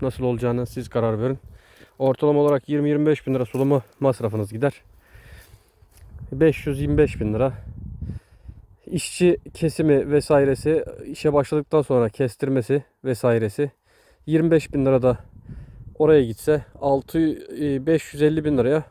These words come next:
mal olur. Yirmi dekar bir tarla. Yirmi dekar bir tarladan beş yüz elli bin lira masraf edip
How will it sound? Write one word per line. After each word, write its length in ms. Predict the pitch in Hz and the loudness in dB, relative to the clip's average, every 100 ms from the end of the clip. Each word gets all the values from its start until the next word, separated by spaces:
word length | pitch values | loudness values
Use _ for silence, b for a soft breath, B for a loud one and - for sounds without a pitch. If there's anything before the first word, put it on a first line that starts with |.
| - | -6
mal 260 | 139 143 127 | 2 4 4
olur. 180 | 110 - - | -2 -10 -6
Yirmi 280 | 131 143 | -2 0
dekar 320 | 135 120 143 139 | 0 0 2 0
bir 60 | |
tarla. 420 | 127 120 117 104 - b b b b b - | 2 0 0 -4 -8 b b b b b -6
Yirmi 260 | 143 160 | -2 2
dekar 320 | 156 139 139 135 | 2 2 0 0
bir 60 | |
tarladan 480 | 143 151 143 131 147 - - | 0 2 2 0 -2 -6 -4
beş 240 | 147 - | -4 -2
yüz 100 | 139 | -2
elli 180 | 147 151 | -2 0
bin 160 | 135 | -2
lira 140 | 113 110 | -2 0
masraf 400 | 123 131 160 139 | 0 0 0 0
edip 180 | 127 | -4